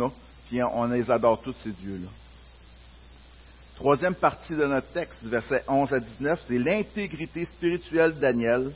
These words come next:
de Daniel et sa condamnation.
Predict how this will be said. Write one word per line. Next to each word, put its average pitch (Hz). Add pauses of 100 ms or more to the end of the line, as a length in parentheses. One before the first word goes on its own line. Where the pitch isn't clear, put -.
(100)
de 120
Daniel 127 (520)
et 139 (300)
sa 113
condamnation. 104